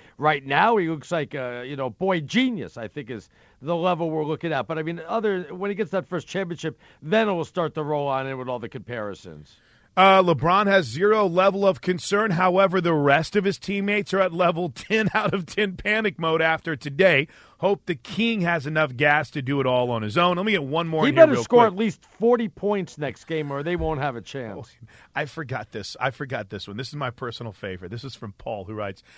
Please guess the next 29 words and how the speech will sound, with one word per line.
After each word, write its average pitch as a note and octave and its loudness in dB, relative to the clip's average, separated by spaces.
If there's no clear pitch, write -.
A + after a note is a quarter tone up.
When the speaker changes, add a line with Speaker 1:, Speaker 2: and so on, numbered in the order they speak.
Speaker 2:
"I D3 4
think G#3+ -4
this F3+ -4
is C3 -8
geared B2+ -4
at G#2 -12
me. G2 -12
Uh, E3+ -2
LeBron F3+ 2
will G#3+ 2
come F#3 -4
back F3 0
to D#3 -10
kick - -10
your E3+ -2
terrible D#3 -6
ass. B2+ -4
Resign." A#2 0
<laughs> - -20
Speaker 1:
I F#3 2
didn't D4+ -4
see F#3+ -4
that E3 2
one. G#3 0
Where, A#3 4
where, F#3+ -8
where A3+ -4
was G#3+ 0
that? A#3+ 2